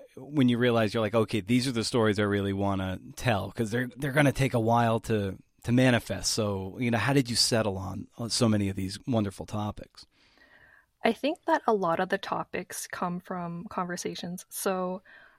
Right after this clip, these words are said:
Speaker 2: I looked at what kind of conversations or events happened in the last ten years of my life, um,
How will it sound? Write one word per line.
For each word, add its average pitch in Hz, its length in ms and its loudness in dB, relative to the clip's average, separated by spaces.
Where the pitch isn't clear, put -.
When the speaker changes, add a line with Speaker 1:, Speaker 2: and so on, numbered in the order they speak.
Speaker 2:
I 214 80 6
looked 220 300 2
at 262 160 0
what 214 160 0
kind 202 240 -2
of 185 260 -4
conversations 196 760 -4
or 185 140 -6
events 170 360 -8
happened 170 540 -8
in 170 120 -8
the 170 120 -8
last 165 420 -10
ten 175 220 -6
years 170 240 -8
of 175 80 -6
my 170 140 -6
life, 175 300 -10
um, 180 340 -6